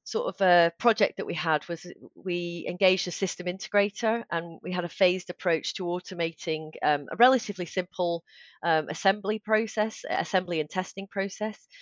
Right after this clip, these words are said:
um, and use the, the, some of the digital tools again to sort of model that, um, in the digital world. And then, you know,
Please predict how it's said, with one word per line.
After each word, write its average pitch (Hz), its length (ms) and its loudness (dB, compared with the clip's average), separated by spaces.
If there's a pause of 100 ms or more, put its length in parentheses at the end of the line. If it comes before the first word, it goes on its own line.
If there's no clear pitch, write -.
(300)
um, 165 360 0 (480)
and 202 120 0
use 196 220 -2
the, 180 120 -4 (240)
the, 175 120 -6
some 190 260 -6
of 175 100 -6
the 170 60 -4
digital 190 400 -2
tools 202 360 -4
again 180 460 2
to - 120 -12
sort 123 280 -4
of 156 140 -4
model 175 460 0
that, 156 200 8 (340)
um, 151 400 0 (100)
in 180 100 -2
the 170 80 0
digital 185 480 0
world. 185 460 2 (720)
And 160 240 2
then, 160 340 6 (220)
you 180 80 -4
know, 156 240 4